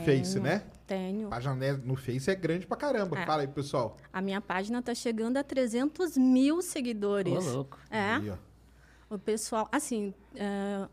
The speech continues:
Speaker 2: o meu Facebook mesmo é pra página. E eles gostam bastante.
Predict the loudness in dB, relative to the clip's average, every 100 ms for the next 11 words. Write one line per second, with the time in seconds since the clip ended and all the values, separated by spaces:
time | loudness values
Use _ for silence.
0 | 2 4 4 2 2 0 2 -2 2 2
1 | 2 0 2 2 2 2 0 -2 -2 0
2 | -2 -12 -20 -20 -20 -20 -2 0 0 -2
3 | -2 -4 -6 -8 -10 -12 -20 -20 -20 _
4 | -20 -20 -10 -4 0 0 2 2 2 0
5 | 2 0 0 0 4 2 2 -4 -4